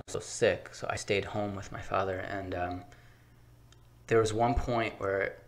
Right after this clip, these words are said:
he was coughing so much, and he was in so much, um,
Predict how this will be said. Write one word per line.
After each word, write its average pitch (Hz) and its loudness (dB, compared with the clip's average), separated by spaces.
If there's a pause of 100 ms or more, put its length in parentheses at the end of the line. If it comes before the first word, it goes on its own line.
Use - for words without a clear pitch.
(320)
he - -4
was 107 -2
coughing 113 -6
so 117 0
much, 107 -2
and 98 -10
he 107 -2
was 104 -2
in 98 -8
so 120 0
much, 117 0 (380)
um, - -2